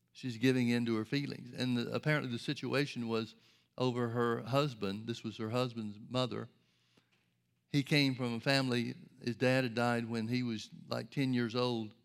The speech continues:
in some kind of accident. And so he had three sisters. And so there was a mom and three women, three other women trying to tell him what to do. Now, after he got married, his wife wants to tell him what to do, so there's a conflict. And so that was kind of the source of her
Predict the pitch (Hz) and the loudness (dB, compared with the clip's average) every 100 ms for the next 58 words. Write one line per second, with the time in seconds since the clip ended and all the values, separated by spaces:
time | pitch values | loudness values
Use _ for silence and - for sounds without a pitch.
0 | _ 123 113 127 123 120 104 120 127 - | _ -10 -6 -4 -2 0 2 2 0 -6
1 | 113 - _ _ _ _ _ _ _ _ | -14 -16 _ _ _ _ _ _ _ _
2 | 135 131 151 139 143 143 131 135 147 156 | 0 0 2 2 4 4 4 2 0 0
3 | - 156 - 113 120 - - _ _ _ | 0 -2 -2 -6 -6 -8 -18 _ _ _
4 | - 123 147 131 123 120 113 117 127 139 | -6 -4 0 2 2 2 0 2 4 4
5 | 131 117 139 143 135 131 117 123 139 135 | 4 0 0 0 2 2 0 -2 0 2
6 | 131 123 123 123 110 127 117 107 123 113 | 2 2 2 0 0 -2 -2 0 -2 -2
7 | 110 117 110 123 123 110 - _ _ _ | -4 -6 -4 0 0 -2 -8 _ _ _
8 | _ _ _ _ - 131 131 135 135 127 | _ _ _ _ -4 2 4 4 2 0
9 | 120 131 127 127 143 131 123 127 123 _ | 2 4 4 4 4 2 0 -2 -8 _
10 | - 107 131 156 143 123 - - 120 113 | -18 0 4 4 4 -2 -4 -2 0 0
11 | 110 101 104 120 127 117 110 113 - 156 | -2 -4 -2 -2 0 -2 -4 -4 0 0
12 | 131 - - - _ _ _ _ _ _ | 0 -6 -14 -16 _ _ _ _ _ _
13 | _ _ _ _ _ - 135 131 147 156 | _ _ _ _ _ -2 0 2 4 4
14 | 156 135 - 151 131 123 - 165 160 135 | 2 0 2 2 2 -2 0 0 0 -2
15 | 120 147 131 | 0 0 0